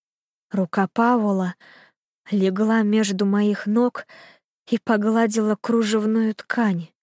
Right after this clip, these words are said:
Боже, я была такой мокрой, что мои щеки наверняка окрасились в цвет стыда, но Пауэлла это не смущало.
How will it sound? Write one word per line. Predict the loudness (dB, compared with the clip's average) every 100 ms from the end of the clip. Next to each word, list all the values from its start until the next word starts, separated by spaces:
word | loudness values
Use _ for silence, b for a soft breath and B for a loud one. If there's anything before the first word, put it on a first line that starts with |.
| _ _ _ _ _ _ _ _ _ _ _
Боже, | -4 0 2 2 0 -4 -6 B B b b b b _ _ _ _
я | -4 0 2 2
была | 2 2 2
такой | 0 -2 0 2 2
мокрой, | 2 2 0 -2 -4 -4 -8 B B B
что | B 0 2
мои | 4 4 2
щеки | 0 2 0 2
наверняка | 0 2 2 2 0 0 0
окрасились | 0 0 0 0 -2 -2 -4
в |
цвет | -6 0 0 0
стыда, | -4 -2 0 2 0 -2 B B B B B _ _ _ -2
но | 2 2
Пауэлла | 0 0 2 2 2 2 2
это | 2 0 0 -2
не | 0
смущало. | -2 -2 -2 -2 -2 -2 -4 -8